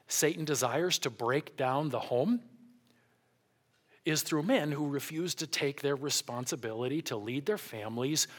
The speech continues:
towards relationship with God. Boys who get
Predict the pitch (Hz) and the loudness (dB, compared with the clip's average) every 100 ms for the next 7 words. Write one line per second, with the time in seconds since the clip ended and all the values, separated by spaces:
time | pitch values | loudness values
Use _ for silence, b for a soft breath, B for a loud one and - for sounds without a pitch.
0 | B - 139 139 139 147 131 110 117 123 | B -6 0 0 0 -2 -2 0 -2 -2
1 | - 110 - - 131 101 - - _ _ | -4 -4 -8 -6 -6 -6 -14 -20 _ _
2 | _ _ _ _ _ _ _ b b b | _ _ _ _ _ _ _ b b b
3 | b b b - - 156 247 214 110 104 | b b b -14 -12 0 4 6 4 2
4 | - - - - 156 160 143 | 2 0 -4 -4 0 2 2